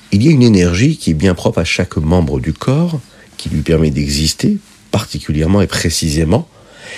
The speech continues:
Et il y a cette autre espèce de vitalité qui est de manière égale partout, dans tous les autres membres du corps. Comme par exemple, regardez, la force de la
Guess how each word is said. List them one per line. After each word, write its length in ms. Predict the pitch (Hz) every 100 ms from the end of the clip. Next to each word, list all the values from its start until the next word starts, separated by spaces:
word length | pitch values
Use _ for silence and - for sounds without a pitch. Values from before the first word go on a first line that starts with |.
| - -
Et 60 |
il 140 | 104 110
y 100 | 143
a 140 | 202 185 - -
cette 380 | - 113 104 -
autre 180 | 139 -
espèce 360 | 107 - 104
de 220 | 98 90 78 - - -
vitalité 680 | 85 95 82 80 80 143 151 - - -
qui 320 | - 113 117 117
est 100 | 110
de 80 |
manière 300 | 104 113 113 -
égale 420 | - 107 95 82
partout, 460 | 80 - 90 - 87
dans 160 | 82
tous 180 | 82 123
les 220 | 120 95
autres 240 | 113 - 82
membres 400 | 87 107 110 87
du 160 | 71
corps. 600 | 71 - 85 73 64 - - _ - - - - -
Comme 160 | 165
par 180 | 151 78
exemple, 440 | 73 71 69 64 -
regardez, 500 | 80 78 67 - - _ _ _ _ _ - - - - - -
la 300 | 98 104 107
force 440 | - 160 - -
de 120 | 82
la 240 | 76 69